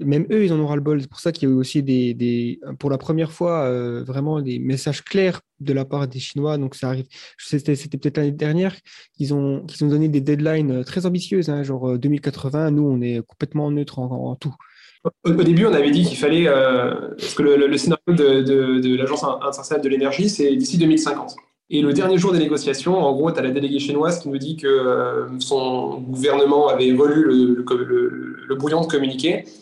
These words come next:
Speaker 2: et que deux mille cinquante serait entré en contradiction avec leur propre objectif à eux, qui était de deux mille soixante. Et donc, du coup, il y a eu une passe d'armes de dernière minute à base de, « Non, la Chine, du coup, veto sur deux mille cinquante. »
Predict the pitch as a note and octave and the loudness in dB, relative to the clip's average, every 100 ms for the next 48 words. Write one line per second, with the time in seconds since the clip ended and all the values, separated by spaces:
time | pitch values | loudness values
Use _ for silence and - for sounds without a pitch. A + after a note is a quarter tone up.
0 | - _ _ D3 D3+ C3+ G#3+ - D#3+ E3+ | -20 _ _ -2 2 2 2 2 0 2
1 | F3 - C3 - D3 F3 E3 D#3 - G3+ | 0 0 0 0 0 0 -2 -4 -2 -2
2 | D#3+ C3+ B2+ A3 G#3+ F3 F3 F3+ E3+ C#3 | 0 -2 -2 -4 -2 -4 -4 -4 -2 -2
3 | D#3 C#3 C#3 B2+ C#3+ F3 - D3+ B2+ - | -2 -4 -4 -2 -2 -2 -2 -4 -4 -8
4 | - _ _ _ _ _ _ _ _ - | -12 _ _ _ _ _ _ _ _ -2
5 | D3 D3+ C#3+ G#3 F3 C#3+ D3 C3+ E3+ E3+ | 0 0 0 2 4 2 0 0 0 0
6 | E3+ F3 D#3+ C#3 D#3+ E3 D#3+ F3 F#3+ C#3+ | 0 0 0 0 0 0 0 0 -2 -4
7 | C#3 E3 E3 C#3 C#3 D3+ E3+ C3+ - E3 | -4 -6 -6 -6 -4 0 0 -2 -4 -6
8 | - C#3+ D#3 D#3+ F3+ C3+ C3+ D#3 C3+ C3 | -6 0 2 2 0 -2 -4 -4 -6 -6
9 | C3 | -8